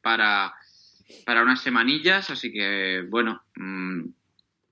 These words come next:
vemos, veremos a ver quién le sustituye. En principio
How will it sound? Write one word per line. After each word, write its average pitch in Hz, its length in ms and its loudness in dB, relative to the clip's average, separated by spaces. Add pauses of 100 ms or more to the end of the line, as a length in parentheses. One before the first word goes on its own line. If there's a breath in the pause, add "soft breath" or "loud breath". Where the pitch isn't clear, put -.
(140)
vemos, 113 460 4
veremos 113 420 4
a 110 60 4
ver 120 300 2
quién 123 240 2
le 117 60 2
sustituye. 90 600 -10 (640)
En 110 180 0
principio 127 480 4